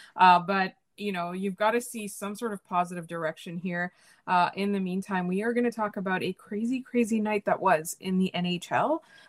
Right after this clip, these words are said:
That's coming up in just one moment. But you know what's not crazy, crazy, crazy is taking care of your health and keeping your energy up. And one thing that we do here on Locked On Canadiens and across the Locked On Podcast Network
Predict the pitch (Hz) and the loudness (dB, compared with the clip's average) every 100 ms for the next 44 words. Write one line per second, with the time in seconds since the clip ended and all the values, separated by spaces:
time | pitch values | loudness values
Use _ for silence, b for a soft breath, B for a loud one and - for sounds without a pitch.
0 | - 233 - 285 294 285 277 226 202 - | 4 4 6 4 6 4 2 0 -2 -2
1 | 190 190 196 196 180 165 - 175 175 196 | 2 6 8 8 6 2 -4 -6 -2 2
2 | 196 202 190 170 - 165 175 233 - - | 6 6 4 0 -2 2 6 6 4 0
3 | 302 294 294 302 294 285 - 285 277 294 | 2 2 0 2 4 2 2 2 4 4
4 | 269 185 170 - 185 247 240 190 196 - | 2 0 0 -2 0 0 0 4 4 4
5 | 170 165 - 220 262 - 180 - 233 294 | 0 -4 2 4 4 2 -2 -2 -4 2
6 | 285 220 - 170 175 180 180 147 208 269 | 2 2 2 0 0 0 -2 2 4 4
7 | - B B B B 180 175 175 175 185 | 2 B B B B 4 6 6 4 0
8 | 170 175 196 202 226 214 175 175 247 247 | 4 6 6 6 4 6 4 4 4 6
9 | 202 180 208 - - 190 185 175 160 165 | 4 0 -4 -6 2 6 8 8 6 6
10 | - 160 165 185 170 160 190 196 220 294 | 4 0 0 0 2 2 2 2 4 6
11 | 254 220 - 202 269 - 180 180 180 190 | 6 4 6 8 8 4 0 4 4 2
12 | 175 185 160 175 160 226 247 165 170 | -2 -2 -6 -4 -6 -4 -6 -6 -10